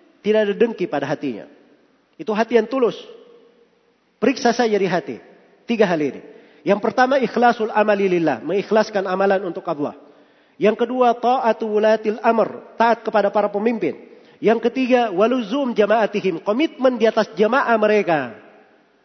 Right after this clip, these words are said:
Inilah umat Islam dipimpin oleh kepala negara. Jadi sudah taat kepada kepala negara, dia juga komitmen dengan jemaah kaum muslimin.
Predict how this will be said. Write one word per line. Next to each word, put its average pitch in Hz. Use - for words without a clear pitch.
Inilah 240
umat 220
Islam 220
dipimpin 233
oleh 226
kepala 180
negara. 151
Jadi 185
sudah 233
taat 277
kepada 254
kepala 240
negara, 254
dia 185
juga 202
komitmen 196
dengan 220
jemaah 196
kaum 170
muslimin. 135